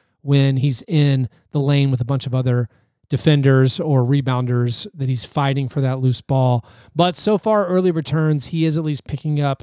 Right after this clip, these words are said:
some more rebounds. And the offensive game in this Pistons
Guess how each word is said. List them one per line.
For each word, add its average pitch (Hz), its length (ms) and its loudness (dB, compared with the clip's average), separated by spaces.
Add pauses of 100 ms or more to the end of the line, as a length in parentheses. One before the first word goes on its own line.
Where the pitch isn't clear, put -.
some - 280 -4
more 143 240 2
rebounds. 135 480 -2 (240)
And 185 320 2
the 170 80 2
offensive 185 420 2
game 139 420 0
in 156 100 -4
this 139 120 2
Pistons 135 580 -2